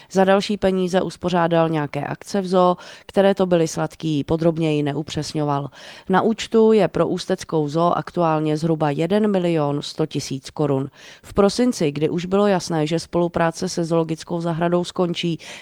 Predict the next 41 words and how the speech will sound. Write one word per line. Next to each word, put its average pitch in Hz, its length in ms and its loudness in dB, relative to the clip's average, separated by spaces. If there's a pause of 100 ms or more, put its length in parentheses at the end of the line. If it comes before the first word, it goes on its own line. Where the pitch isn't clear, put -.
dal 190 200 6
Sladký 190 400 0
na 190 120 0
jiný 175 300 0
účet 180 260 -2
dalších 170 420 -2
sto - 180 -2
tisíc 156 520 -4 (260)
na 175 100 2
takzvanou 170 600 2
covidovou 156 500 2
pomoc. 147 400 -2 (300)
Na 175 120 2
transparentní 185 720 0
účet 170 320 -2
lidé 175 260 4
a 170 80 0
firmy 180 360 0
dál 147 240 0
přispívají, 190 760 0 (220)
aktuální 180 540 2
zůstatek 170 560 -2
je 170 80 0
přes 160 220 -4
dvanáct 156 420 -2
tisíc 180 360 -4
korun 160 320 0
a 151 40 -2
peníze 170 420 -2
z - 60 -10
této 160 500 2
v - 140 -10
uvozovkách 156 600 -4
sbírky, 160 600 0 (320)
eh, 160 160 4
chce 156 240 -2
Karel 160 280 2
Sladký 165 380 -2
nabídnout 147 440 0
všem 147 260 -2
zahradám. 135 680 -4